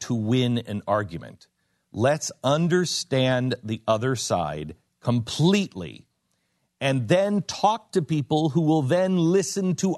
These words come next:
our side and understand what we're trying to say completely. When I can say back to them what they're feeling and they say, "Yes, that's, yes, now you have it," then they need to listen to me,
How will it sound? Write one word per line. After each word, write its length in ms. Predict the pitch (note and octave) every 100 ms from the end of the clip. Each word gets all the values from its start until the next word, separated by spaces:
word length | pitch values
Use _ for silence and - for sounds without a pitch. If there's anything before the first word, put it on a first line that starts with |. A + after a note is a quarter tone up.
| -
our 340 | D3 G#3 A#3
side 540 | F#3+ - A2+ E2 F2 F#2+ -
and 220 | C3 C3
understand 760 | D#3 D#3+ E3 D#3+ - D3+ D3 C3+
what 160 | C#3
we're 200 | C3 G3
trying 320 | G#3+ D#3 C3
to 60 | A#2
say 320 | G#2+ G#2 G2+ - _ _
completely. 1080 | - D#3+ C#3 - G3+ B3 A3+ C3 A2+ D#2 - _ _ _ _ _ _ _
When 220 | - C3 C#3+
I 260 | D#3 G3 A3+
can 240 | - A#3
say 380 | G#3 - F#3+ F3+
back 460 | D3 C#3+ D3 D3+ -
to 120 | E3
them 460 | C3 C#3+ C3 G#2+ F#2+
what 200 | G#2 -
they're 240 | B2+ D3+
feeling 480 | - D3+ C#3+ A#2 G2+
and 120 | G2+
they 120 | A2+
say, 380 | A2+ A#2 G#2 G2
"Yes, 540 | - E3+ G3 G#2 - -
that's, 300 | E3 F#3+ -
yes, 420 | F#3+ A#3 G3 - D3+
now 240 | F3+ A3+
you 200 | A3 G#3+
have 300 | E3+ G#3 E3
it," 240 | G2 - - _ _ _ _ _ _ _ _
then 280 | A2+ D#3+ D#3
they 220 | E3+ A3+
need 220 | A#3 A3
to 80 | E3
listen 380 | F3+ E3+ - E3
to 100 | C#3+
me, 560 | D#3 F#3 F#3+ A#2 A2+